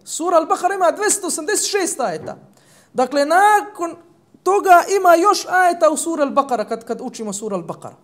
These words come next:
Znači da su ajeti objavljivani na način koji,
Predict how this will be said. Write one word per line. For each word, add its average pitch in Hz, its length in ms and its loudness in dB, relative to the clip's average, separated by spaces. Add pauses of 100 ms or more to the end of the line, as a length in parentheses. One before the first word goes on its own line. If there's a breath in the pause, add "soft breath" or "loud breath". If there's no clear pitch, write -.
(1500 soft breath)
Znači 311 640 0
da 311 180 6
su 302 260 -4
ajeti 302 600 -4
objavljivani 277 1300 -4 (520)
na 226 140 -6
način 294 640 -4
koji, 254 400 -8